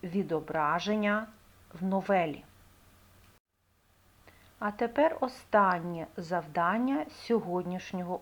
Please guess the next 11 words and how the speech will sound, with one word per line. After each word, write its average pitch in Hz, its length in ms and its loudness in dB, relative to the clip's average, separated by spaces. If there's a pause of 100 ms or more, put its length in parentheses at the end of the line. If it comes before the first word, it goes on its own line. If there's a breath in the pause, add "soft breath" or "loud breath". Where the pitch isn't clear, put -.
уроку — 160 560 -6 (540 loud breath)
компетентнісний 220 1500 0 (120)
тренінг. 170 580 -4 (880 soft breath)
Оберіть 262 680 4 (220)
варіант 214 640 4 (100)
з - 180 -20
правильною 208 1080 6 (140)
відповіддю. 185 880 -6 (1200)
Перше 190 420 2
питання. 156 600 -10 (1080 soft breath)
Автор 185 640 4